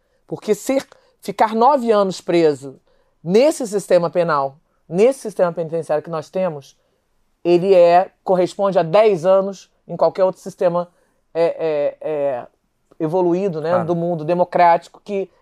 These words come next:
Speaker 1: respeite as regras de direitos humanos, né, as regras que o O Brasil é signatário de tratados internacionais e não cumpre nenhum deles.
Speaker 2: Sim.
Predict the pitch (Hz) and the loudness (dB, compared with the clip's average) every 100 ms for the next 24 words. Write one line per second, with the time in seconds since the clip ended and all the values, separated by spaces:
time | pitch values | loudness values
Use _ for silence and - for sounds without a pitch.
0 | _ 196 190 - 196 196 175 147 170 165 | _ -2 -2 2 2 2 -4 -2 -2 -2
1 | 147 139 135 156 147 - 147 147 151 131 | -6 -10 -8 -6 -8 -10 -12 -10 -12 -12
2 | 151 147 151 160 165 - _ _ - 190 | -10 -6 -4 -4 -6 -12 _ _ -6 -4
3 | - - _ _ _ _ _ _ _ _ | -4 -18 _ _ _ _ _ _ _ _
4 | 165 156 147 233 202 156 151 143 156 - | -4 -2 0 -2 -2 -6 -10 -6 -6 -6
5 | 156 151 147 156 170 156 160 160 165 190 | -8 -6 -6 -6 -10 -10 -10 -10 -10 -10
6 | 196 185 180 185 175 156 160 196 151 135 | -12 -14 -14 -14 -14 -14 -14 -12 -12 -14
7 | 117 - _ _ 123 | -18 -20 _ _ -18